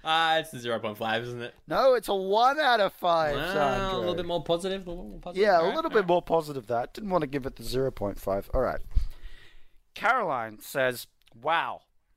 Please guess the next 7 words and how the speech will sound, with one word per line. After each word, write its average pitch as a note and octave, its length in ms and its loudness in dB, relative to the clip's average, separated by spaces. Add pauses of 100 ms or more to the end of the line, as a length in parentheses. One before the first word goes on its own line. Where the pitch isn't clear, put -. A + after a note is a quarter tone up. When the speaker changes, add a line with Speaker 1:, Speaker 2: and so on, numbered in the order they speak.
(360)
Speaker 2:
that F#3+ 220 2
was A2+ 180 -10
ridiculous." G2+ 840 -6 (180)
<laughs> - 0 - (2000)
Speaker 1:
Thanks. - 460 -4 (120)
Thanks, - 260 -2
Caroline. - 580 -4